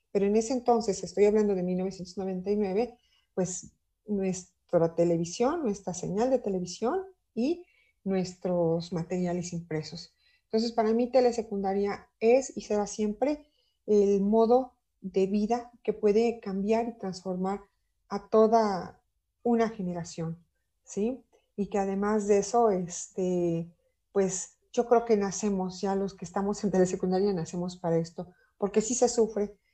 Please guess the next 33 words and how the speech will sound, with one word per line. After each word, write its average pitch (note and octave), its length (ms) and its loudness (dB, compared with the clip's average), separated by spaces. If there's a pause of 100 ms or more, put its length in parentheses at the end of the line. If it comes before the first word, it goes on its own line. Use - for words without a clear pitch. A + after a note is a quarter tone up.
sí - 160 -8
se G#3 140 2
sufre, G#3 340 -2
y G3+ 100 4
a-, F#3+ 220 4
al G3 140 -4
mismo A3+ 280 -2
tiempo G#3+ 320 -6
que G3+ 100 -16
se F#3+ 100 -8
sufre, A3 480 -2 (380)
híjole, F3 460 -4 (200)
las F#3+ 180 0
satisfacciones F#3+ 760 -6
son A3+ 340 -6 (300)
grandísimas. F3+ 840 -2 (400)
Entonces, G#3 460 2
vuelvo G3 220 0
a F#3+ 40 -2
repetir, G3 460 -4 (400)
yo, G#3+ 340 6
yo G3 380 0
conozco, G3 640 -6 (320)
conozco F3+ 500 -6
perfectamente F3+ 960 0 (280)
lo F#3+ 180 4
que G3+ 80 0
es F#3+ 80 2
telesecundaria F3+ 720 4
desde E3+ 260 2
niña, F3+ 300 2
estoy F#3+ 200 -2
familiarizada, F3 1040 2